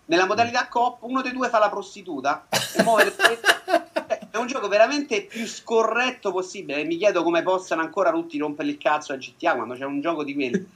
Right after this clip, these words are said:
dove nel solo tutorial credo di aver ucciso una cinquantina di poliziotti, ma non scherzo, eh, parlo veramente per numeri.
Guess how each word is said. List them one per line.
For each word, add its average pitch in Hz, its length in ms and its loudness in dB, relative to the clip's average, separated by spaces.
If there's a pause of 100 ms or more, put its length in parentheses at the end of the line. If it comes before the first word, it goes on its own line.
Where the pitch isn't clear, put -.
(140)
dove 175 200 0
nel 359 180 4
solo 240 420 -2
tutorial 208 680 6 (240)
credo 180 240 0
di 165 100 4
aver 165 160 0
ucciso 175 320 -6
una 147 140 -2
cinquantina 151 500 -4
di 147 80 -4
poliziotti, 127 640 -6
ma 147 100 0
non 196 140 0
scherzo, 151 480 -4
eh, 160 60 0
parlo 160 280 2
veramente 175 340 -2
per 147 140 -4
numeri. 127 460 -6